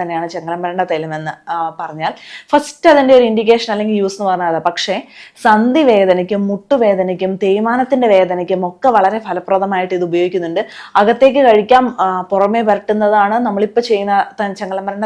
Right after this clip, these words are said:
തൈലം പുറമേ പുരട്ടാനുള്ളതാണ്. ഏ, ചില ആർത്തവ പ്രശ്നങ്ങളിലും അല്ലെങ്കിൽ സന്ധി വേദനകളിലൊക്കെ അകത്തേക്ക് ഞാൻ തന്നെ ഈ ഒരു ചങ്ങലം വരണ്ടയുടെ, ആ, പിന്നെ എന്താ വിവിധ തരം കാര്യങ്ങൾ കൊടുക്കാറുണ്ട്. ഇപ്പൊ അതിന്റെ, ഉം,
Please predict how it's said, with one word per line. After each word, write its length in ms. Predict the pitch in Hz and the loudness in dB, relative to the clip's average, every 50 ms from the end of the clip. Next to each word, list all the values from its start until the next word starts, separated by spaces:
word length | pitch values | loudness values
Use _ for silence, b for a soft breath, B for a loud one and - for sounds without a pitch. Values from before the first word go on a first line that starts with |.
| 202 208 | -2 -2
തൈലം 220 | 196 190 208 220 214 214 | -2 -2 -4 -6 -4 -2
പുറമേ 260 | 196 185 196 220 233 226 | -2 0 0 -2 -2 -2
പുരട്ടാനുള്ളതാണ്. 640 | 214 - - - 180 180 175 180 180 170 160 165 196 285 B B B B B B B B B | -4 -4 0 0 0 0 0 2 2 2 2 2 -2 -6 B B B B B B B B B
ഏ, 120 | 247 269 262 | 2 2 4
ചില 180 | 262 294 285 277 262 247 | 4 6 6 8 8 8
ആർത്തവ 280 | 240 240 240 262 254 247 240 | 6 6 6 6 4 6 4
പ്രശ്നങ്ങളിലും 640 | 226 220 - - 214 214 214 214 208 208 220 240 233 220 196 | 4 0 -2 -4 -4 -4 -2 0 0 2 2 2 4 4 2
അല്ലെങ്കിൽ 320 | 202 202 214 214 214 226 226 220 220 226 | 2 2 0 0 2 2 2 2 2 0
സന്ധി 240 | 202 196 202 226 240 220 | -4 -2 0 2 2 2
വേദനകളിലൊക്കെ 500 | 214 208 208 214 208 202 196 190 233 202 185 | 2 0 -2 -2 0 0 0 2 2 2 4
അകത്തേക്ക് 420 | 190 208 208 240 240 240 262 247 226 214 | 4 2 4 4 2 2 2 0 0 2
ഞാൻ 220 | 202 202 208 220 | 2 2 2 0
തന്നെ 160 | 226 226 220 214 | -2 -2 -2 -2
ഈ 100 | 208 208 196 | -2 -2 0
ഒരു 100 | 202 208 - | -2 -4 -6
ചങ്ങലം 300 | 208 180 180 185 196 196 | -6 -8 -6 -4 -4 -4
വരണ്ടയുടെ, 380 | 202 190 190 190 196 190 196 196 185 - 180 185 | -4 -4 -2 -2 0 0 0 -2 -4 -4 -4 -2
ആ, 40 | 180 175 175 175 170 - | 0 0 0 0 -2 -4
പിന്നെ 220 | 180 180 180 175 175 170 | -6 -6 -6 -6 -8 -6
എന്താ 180 | 170 170 165 151 B B B B B B - 226 | -2 -2 -2 -2 B B B B B B -2 0
വിവിധ 220 | 226 226 208 214 226 214 | 0 2 2 2 4 6
തരം 200 | 226 220 226 226 214 220 | 4 4 4 2 2 2
കാര്യങ്ങൾ 360 | 190 185 185 196 202 202 208 | 2 2 2 0 -2 -2 0
കൊടുക്കാറുണ്ട്. 560 | 190 196 180 180 170 190 185 170 165 165 165 170 | 0 0 -2 -2 -2 -2 -2 -2 -2 -4 -4 -2
ഇപ്പൊ 120 | 165 180 170 | 0 2 2
അതിന്റെ, 280 | 170 175 180 175 190 180 170 - - _ 160 | 2 0 -2 -2 0 0 0 -4 -6 _ -18
ഉം, 160 | 185 185 175 | -16 -12 -12